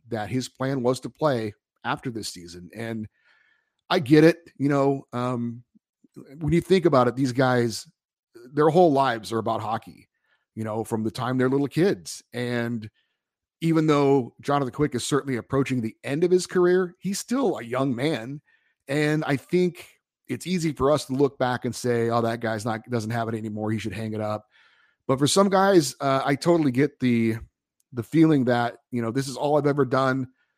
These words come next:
I wanna squeeze as much toothpaste out of the tube as I possibly can. And, you know, there's gonna be a point when I can't do it anymore. But if I feel that I've got anything left in the tank,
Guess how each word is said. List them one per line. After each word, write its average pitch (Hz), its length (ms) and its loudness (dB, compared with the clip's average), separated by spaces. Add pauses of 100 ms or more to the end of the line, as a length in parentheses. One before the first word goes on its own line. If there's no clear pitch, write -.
(340)
I 123 80 -2
wanna 127 380 2 (100)
squeeze 147 520 0
as 113 120 -2
much 139 420 -2 (120)
toothpaste 139 480 -2
out 135 120 2
of 131 60 0
the 117 60 -2
tube 131 260 0
as 123 100 -4
I 135 60 0
possibly 123 460 -4
can. 117 540 -4
And, 107 420 -8 (140)
you 127 100 -8
know, 107 120 -6
there's 117 180 0
gonna 143 180 2
be 143 120 4
a 135 60 2
point 151 240 0
when 127 100 0
I 123 40 -4
can't 139 240 -2
do 135 100 2
it 127 60 4
anymore. 120 380 0
But 120 120 2
if 117 100 -4
I 156 100 0
feel 180 300 2
that 147 120 0
I've 139 100 -2
got 139 180 4 (120)
anything 160 380 0
left 147 240 2
in 135 60 -4
the 123 80 0
tank, 123 440 -8